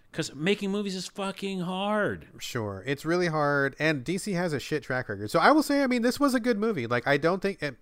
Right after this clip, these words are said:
Speaker 2: this was a good movie. I think Margot Robbie was great. I would love to see her do another one.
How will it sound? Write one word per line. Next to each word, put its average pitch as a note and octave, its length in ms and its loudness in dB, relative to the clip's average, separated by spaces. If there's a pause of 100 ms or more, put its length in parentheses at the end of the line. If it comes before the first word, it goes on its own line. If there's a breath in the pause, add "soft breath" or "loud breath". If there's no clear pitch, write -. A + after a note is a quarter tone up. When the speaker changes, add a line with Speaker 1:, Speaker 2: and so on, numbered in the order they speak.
Speaker 2:
this C3 200 -4
was F3 120 -4
a F#3+ 60 0
good F#3+ 120 2
movie. F#3 340 0
I D3+ 80 2
think C#3+ 200 -4
Margot C3 240 2
Robbie C3+ 280 2
was G#2 140 -6
great. A#2 540 -2
I B2+ 80 2
would A#2+ 120 -2
love A#2+ 280 2
to C#3 80 -6
see D3 180 -8
her C3+ 160 -4
do B2 220 -4
another A#2+ 240 -4
one. C3+ 340 -4